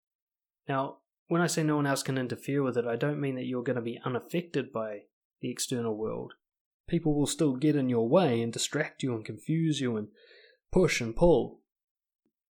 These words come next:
But you'll never lose your ability to live by your values. You'll just get knocked off track occasionally. You can always get back on. So I recommend you figure out what yours are, decide what it means to live by them,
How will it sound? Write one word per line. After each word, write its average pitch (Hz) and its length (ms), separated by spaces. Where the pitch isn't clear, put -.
But 147 120
you'll 139 120
never 160 200
lose 156 280
your 143 120
ability 127 680
to - 100
live 107 180
by 110 140
your 104 140
values. 104 600
You'll 139 120
just 180 200
get 123 140
knocked 127 300
off 113 160
track 110 320
occasionally. 107 640
You 113 140
can 123 120
always 143 220
get 113 200
back 107 240
on. 104 220
So 131 120
I - 20
recommend 175 400
you 156 80
figure 160 280
out 143 120
what 123 120
yours 135 340
are, 113 320
decide 143 320
what 151 120
it 139 40
means 135 300
to 120 100
live 117 280
by 107 200
them, 107 220